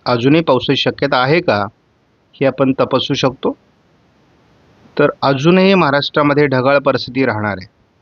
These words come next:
आणि एक गोष्ट लक्षात ठेवा, जेव्हा ढगाळ परिस्थिती निर्माण होते तेव्हा थंडीचं अस्तित्व निर्माण होत नाही.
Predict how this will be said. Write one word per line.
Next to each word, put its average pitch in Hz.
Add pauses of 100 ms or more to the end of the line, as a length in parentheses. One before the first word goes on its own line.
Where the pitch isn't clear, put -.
(380)
आणि 143
एक 151
गोष्ट 139 (200)
लक्षात 135
ठेवा, 107 (800)
जेव्हा 147 (560)
ढगाळ 135
परिस्थिती 180
निर्माण 135
होते 113 (540)
तेव्हा 143 (160)
थंडीचं 165
अस्तित्व 156
निर्माण 135 (120)
होत 135 (100)
नाही. 104